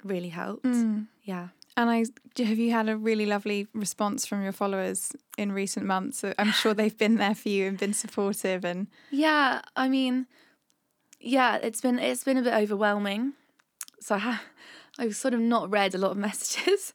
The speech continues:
Speaker 2: Okay.
Speaker 1: Um, but
Speaker 2: I guess that kind of would be almost, yeah, brings it all back and is kind of a bit confronting at times, I guess.
Speaker 1: Yeah.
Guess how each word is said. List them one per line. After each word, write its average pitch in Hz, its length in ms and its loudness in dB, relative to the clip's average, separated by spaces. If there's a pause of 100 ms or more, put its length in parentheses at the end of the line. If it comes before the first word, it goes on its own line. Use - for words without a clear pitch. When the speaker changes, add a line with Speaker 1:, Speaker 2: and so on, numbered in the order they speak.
(100)
Speaker 2:
Okay. 247 420 2
Speaker 1:
Um, 220 520 2 (500)
but 220 300 2 (140)
Speaker 2:
I 240 100 2
guess 240 240 2
that 226 140 2
kind 220 180 2
of 202 60 -2 (260)
would 214 240 0
be 220 100 2
almost, 202 420 0
yeah, 196 300 0
brings 190 300 -2
it - 40 0
all 185 100 -2
back 190 400 2
and 175 160 -2
is 180 100 -6
kind 185 200 -8
of 185 140 -8
a 226 60 -14
bit - 180 -4
confronting 190 580 -6
at - 80 -10
times, 185 460 -6
I - 40 -6
guess. 262 120 2
Speaker 1:
Yeah. 208 320 2